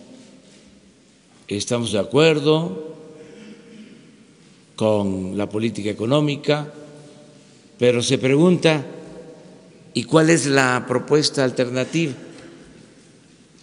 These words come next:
¿Qué va a hacer ahora la política del gobierno? ¿Cómo se va a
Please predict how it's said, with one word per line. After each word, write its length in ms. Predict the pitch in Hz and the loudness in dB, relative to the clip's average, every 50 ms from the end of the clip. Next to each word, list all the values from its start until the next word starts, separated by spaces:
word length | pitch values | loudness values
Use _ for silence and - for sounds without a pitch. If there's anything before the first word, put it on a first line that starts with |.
| _ _ _ _ _ _ _ _ - - _ _ _ _ _ _ _ _ _ | _ _ _ _ _ _ _ _ -20 -20 _ _ _ _ _ _ _ _ _
¿Qué 160 | - 143 143 | 0 2 2
va 80 | 143 | 4
a 40 | 147 | 2
hacer 260 | - - 156 147 147 | 2 2 2 4 4
ahora 440 | 147 151 160 160 147 131 117 - - - - - - - - - - - - - - - - - - - - - - - - - - - 131 | 4 4 4 4 4 2 0 -2 -8 -12 -14 -14 -16 -16 -16 -18 -20 -20 -20 -20 -20 -20 -20 -20 -20 -20 -20 -20 -20 -20 -20 -20 -20 -16 -10
la 360 | 110 101 107 110 107 107 92 | -6 -4 -4 -4 -4 -6 -4
política 800 | 104 110 117 120 127 - - 120 - - - 120 113 113 113 - - - - - - - - - - - - - - - - | -2 -2 0 0 -2 -2 -2 -6 -6 -2 -2 0 0 0 -4 -8 -14 -20 -20 -20 -20 -20 -20 -20 -20 -20 -20 -20 -20 -18 -14
del 300 | 98 95 113 117 110 101 | -2 0 0 0 2 0
gobierno? 640 | 107 107 95 90 92 90 82 76 - - - - - - - - - - - - _ _ - - _ _ _ _ _ _ _ _ _ _ _ _ _ _ | -2 -2 -2 -2 -4 -6 -6 -8 -12 -16 -18 -18 -20 -20 -20 -20 -20 -20 -20 -20 _ _ -20 -20 _ _ _ _ _ _ _ _ _ _ _ _ _ _
¿Cómo 340 | _ 139 151 156 151 147 135 117 | _ 2 2 2 2 0 -2 -2
se 160 | - 113 107 | -2 -2 0
va 340 | 110 117 117 117 117 - - - - - - - - - - - - - - - - - _ - _ _ | 2 2 0 0 -2 -8 -14 -18 -20 -20 -20 -20 -20 -20 -20 -20 -20 -20 -20 -20 -20 -20 _ -20 _ _
a 880 | 110 113 117 123 123 117 - - - - - - - - - - - | 2 4 4 4 2 0 -4 -10 -16 -18 -18 -20 -20 -20 -20 -20 -20